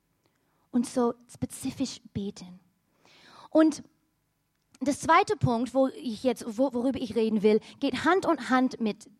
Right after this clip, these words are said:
spezifisch beten. Und ich glaube auch, es ist ein Punkt, was unser Gebet abhalten, erhört zu werden. Und sehr oft beten wir zu klein. Wir beten zu klein, weil wir seine Kraft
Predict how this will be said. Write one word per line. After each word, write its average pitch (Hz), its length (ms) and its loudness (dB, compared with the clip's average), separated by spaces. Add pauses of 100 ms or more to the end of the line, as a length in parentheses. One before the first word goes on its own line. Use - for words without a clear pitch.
(500)
spezifisch - 500 -8
beten. 175 460 -8 (720)
Und 294 80 4
ich 320 80 4
glaube 320 240 2
auch, 339 240 10
es - 180 -2
ist - 220 -4
ein 269 200 0
Punkt, 302 600 -2 (300)
was - 260 -2 (120)
unser 277 260 0
Gebet 277 400 -2
abhalten, 220 680 0
erhört 247 340 0
zu 220 240 -6
werden. 185 500 -12 (880)
Und 262 300 2 (600)
sehr 330 240 4 (100)
oft 240 560 0 (300)
beten 277 320 2
wir 330 140 0
zu - 180 -8
klein. 180 580 -10 (1040)
Wir 277 120 6
beten 330 300 0
zu 381 180 0
klein, 294 420 4
weil 269 160 6
wir 262 100 4
seine 254 280 4
Kraft - 760 -4